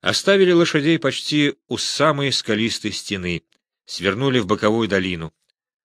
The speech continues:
Ручей, прорывший эту долину, тёк по отлогому руслу, часто совсем исчезал, уходил под землю.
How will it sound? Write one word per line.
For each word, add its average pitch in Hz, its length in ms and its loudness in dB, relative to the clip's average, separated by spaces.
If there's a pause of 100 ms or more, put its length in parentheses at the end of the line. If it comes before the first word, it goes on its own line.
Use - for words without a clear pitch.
(580)
Ручей, 131 720 2
прорывший 113 720 0
эту 104 300 -2
долину, 101 520 -2 (600)
тёк 117 320 2
по 110 100 2
отлогому 101 600 0
руслу, 101 520 -4 (720)
часто 156 720 0 (320)
совсем 151 420 -2
исчезал, 110 600 0 (640)
уходил 98 460 -4
под 101 180 -6
землю. 73 420 -8